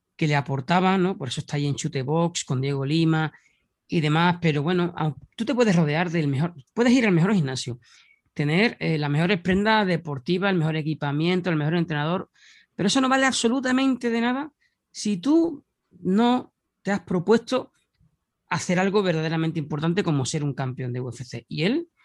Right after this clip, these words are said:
lo tenía claro, y así me lo dijo cuando lo entrevisté,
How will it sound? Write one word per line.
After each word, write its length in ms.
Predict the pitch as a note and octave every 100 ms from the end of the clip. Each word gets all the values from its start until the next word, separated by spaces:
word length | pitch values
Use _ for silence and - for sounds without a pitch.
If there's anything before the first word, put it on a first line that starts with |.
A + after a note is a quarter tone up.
| _ _ -
lo 160 | C#3
tenía 260 | C#3 D3+ D#3
claro, 220 | C#3 C3
y 100 | D#3+
así 220 | D3 - F#3+
me 100 | A3+
lo 100 | F#3
dijo 340 | G3+ D3+ - _ _ _ _
cuando 240 | D#3 D3
lo 80 | C#3
entrevisté, 640 | C#3 C3+ B2 B2 - G3